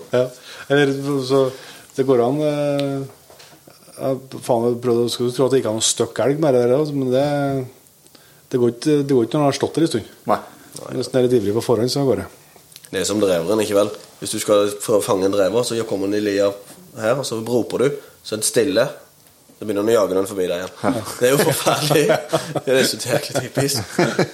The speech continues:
Speaker 3: Det er så utspekulert, vet du.
Speaker 1: Ja.
Speaker 3: Det er
Speaker 2: Det var,
Speaker 3: sånn.
Speaker 2: det var, um, blandingshund du har på
Speaker 3: Ja.
Speaker 2: som elghund?
Speaker 3: Ja.
Speaker 2: Ja.
Speaker 3: Det be-, begynte bare sånn, og så jeg kjøpte en, det, ja, jeg kjøpte, for mora til den er døde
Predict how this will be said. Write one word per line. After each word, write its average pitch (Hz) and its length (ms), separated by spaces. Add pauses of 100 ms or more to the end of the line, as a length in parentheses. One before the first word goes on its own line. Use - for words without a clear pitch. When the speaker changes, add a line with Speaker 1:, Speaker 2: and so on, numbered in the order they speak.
(220)
Speaker 3:
Det 120 160
er 104 80
så 113 160
utspekulert, 117 560
vet 175 160
du. 165 60
Speaker 1:
Ja. 123 140 (880)
Speaker 3:
Det - 260
er 120 60
Speaker 2:
Det 135 100
var, 180 140
Speaker 3:
sånn. 147 340
Speaker 2:
det 131 80
var, 113 220
um, 113 120 (280)
blandingshund 107 400
du 185 80
har 185 160
på 156 120 (540)
Speaker 3:
Ja. 110 140
Speaker 2:
som 139 160
elghund? 110 220 (180)
Speaker 3:
Ja. 110 80 (240)
Speaker 2:
Ja. 101 80 (720)
Speaker 3:
Det 147 100
be-, 147 140
begynte 131 420
bare 135 140
sånn, 190 240
og 160 80
så 175 220 (960)
jeg 135 100
kjøpte - 400
en, 107 140
det, 107 100 (640)
ja, 110 140 (220)
jeg - 120
kjøpte, 98 240
for 139 100
mora 107 300
til - 100
den 127 80
er 139 120
døde 110 260